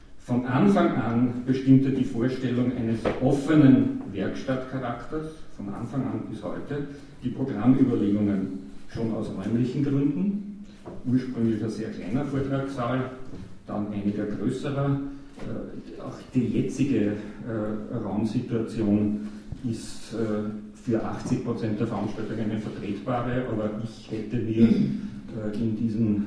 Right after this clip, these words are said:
äh, Situationen, die wir die letzten drei Jahre hatten, mit diesem Hausverkauf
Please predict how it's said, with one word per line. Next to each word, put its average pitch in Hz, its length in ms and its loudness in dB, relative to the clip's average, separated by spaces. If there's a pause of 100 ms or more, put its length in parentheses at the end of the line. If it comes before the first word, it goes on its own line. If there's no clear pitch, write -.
(200)
äh, 107 300 -2 (540)
Situationen, 113 960 2 (140)
die 107 140 -2
wir 110 140 2
die 113 160 0
letzten 104 360 0
drei 101 260 -2
Jahre 101 300 -2
hatten, 107 380 0
mit 107 260 -4
diesem 107 280 -2
Hausverkauf 104 560 -4